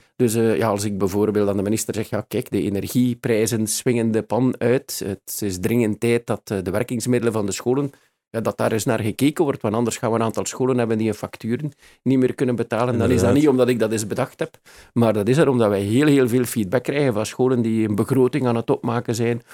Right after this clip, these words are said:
Speaker 1: of een soort begrotingscontrole doen. En die, en die zien dat de cijfers, dat die de pan uitswingen, hè. Ja,
Speaker 2: Ja,
Speaker 1: want
Speaker 2: dus, dus deze conversatie is geweest dan? Of heeft
Speaker 1: Die
Speaker 2: u
Speaker 1: is
Speaker 2: dat
Speaker 1: al, ja, ja, ja, gevoerd.
Speaker 2: En hoe, en hoe is die dan, en hoe, eh, heb je de
Speaker 1: Dat is op
Speaker 2: reactie
Speaker 1: een
Speaker 2: daarop?
Speaker 1: koude steen gevallen.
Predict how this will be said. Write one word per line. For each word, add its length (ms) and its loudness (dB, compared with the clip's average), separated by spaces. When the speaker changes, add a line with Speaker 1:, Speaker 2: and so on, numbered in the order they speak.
Speaker 1:
of 120 -2
een 60 0
soort 220 0
begrotingscontrole 920 0
doen. 160 0
En 100 -4
die, 220 -8
en 120 -8
die 140 -10
zien 200 -4
dat 140 -6
de 60 -6
cijfers, 560 -6
dat 140 -8
die 100 -2
de 80 0
pan 380 -2
uitswingen, 580 -4
hè. 60 -2
Ja, 100 -4
Speaker 2:
Ja, 60 -6
Speaker 1:
want 140 -2
Speaker 2:
dus, 140 0
dus 240 0
deze 220 4
conversatie 540 0
is 80 -2
geweest 340 2
dan? 220 0
Of 160 -10
heeft 100 4
Speaker 1:
Die 100 2
Speaker 2:
u 20 6
Speaker 1:
is 60 4
Speaker 2:
dat 100 8
Speaker 1:
al, 120 6
ja, 160 4
ja, 140 4
ja, 140 0
gevoerd. 300 -2
Speaker 2:
En 60 2
hoe, 220 6
en 120 -2
hoe 160 8
is 80 2
die 100 2
dan, 280 2
en 140 -2
hoe, 300 4
eh, 400 2
heb 140 -8
je 120 0
de 40 2
Speaker 1:
Dat 100 0
is 20 -6
op 140 -6
Speaker 2:
reactie 160 2
Speaker 1:
een 60 0
Speaker 2:
daarop? 180 4
Speaker 1:
koude 160 4
steen 320 2
gevallen. 380 -6